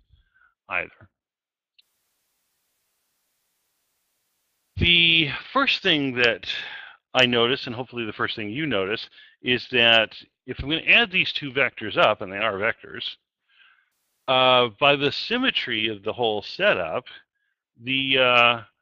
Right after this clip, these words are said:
do you notice the horizontal components, the Y components of these fields, are gonna end up canceling each other? Okay?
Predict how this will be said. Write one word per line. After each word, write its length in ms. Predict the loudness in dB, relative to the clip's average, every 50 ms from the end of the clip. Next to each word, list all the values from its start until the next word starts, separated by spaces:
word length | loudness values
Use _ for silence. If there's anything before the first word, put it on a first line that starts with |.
| _ _ _ _ _ _ _ _ _ _ _ _ _ _ _ _ _ _ _ _ _ -6
do 80 | -2
you 60 | 0
notice 300 | 2 2 2 0 -2 -6
the 120 | -6 -6 -6
horizontal 760 | -4 -2 -2 0 2 2 0 0 -2 -2 -4 -4 -4 -6 -8
components, 640 | -8 -10 -8 -4 -4 -2 -2 -2 -4 -6 -8 -12
the 140 | -12 -12 -10
Y 300 | -6 -4 -2 0 0 0
components 920 | -2 -4 -8 -10 -8 -8 -8 -6 -6 -6 -8 -10 -12 -16 -16 -16 -18 -18 -20 _ _ _ _ _ _ _ _ _ _ _ _ _ _ _ _ _ _ _ _ _ _ _ _ _ -2
of 180 | 0 0 0 0
these 200 | -2 -6 -6 -6
fields, 460 | -10 -10 -6 -4 -2 -2 -2 -2 -6 -8
are 40 |
gonna 180 | -6 -4 -6 -4
end 200 | -4 -6 -4 -6
up 140 | -6 -8 -10
canceling 540 | -8 -6 -4 -4 -4 -6 -10 -14 -14 -16 -16
each 260 | -16 -16 -14 -14 -14
other? 320 | -14 -16 -18 -20 -20 _ _ _ _ _ _ _ _ _ _ _ _ _ _ _ _ _ _ _ _ _ _ _ _ _ _ _ -20
Okay? 140 | -18 -18 -18